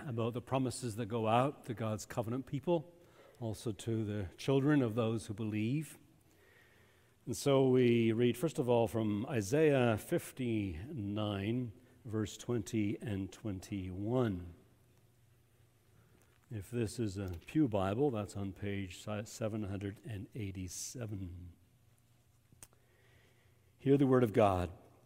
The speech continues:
"And a Redeemer will come to Zion, to those in Jacob who turn from transgression," declare-,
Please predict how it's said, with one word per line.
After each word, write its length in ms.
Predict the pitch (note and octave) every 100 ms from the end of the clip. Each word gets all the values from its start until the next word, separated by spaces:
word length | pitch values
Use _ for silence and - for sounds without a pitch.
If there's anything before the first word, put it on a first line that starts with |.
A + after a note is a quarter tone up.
| _ _ _ _ _ _ _ _ _ _ _ _
"And 140 | D#3 E3
a 60 |
Redeemer 560 | F3 F3+ A#3+ A#3 C#3+ C#3+
will 180 | C#3 D3+
come 280 | - E3 C#3
to 100 | B2
Zion, 840 | G#2+ B2 B2 A2+ G#2+ F#2+ E2+ F2
to 140 | - G#2+
those 560 | A#2+ C3+ C#3+ C#3+ A2
in 140 | A#2 G2+
Jacob 580 | - B2+ A2+ B2 A#2
who 100 | F#2+
turn 500 | A2 - B2 A#2+ A#2+
from 280 | A2+ A2 G#2+
transgression," 800 | - A2 F#2+ - A#2+ - C3 A#2
declare-, 540 | G#2 G2 - A2+ A2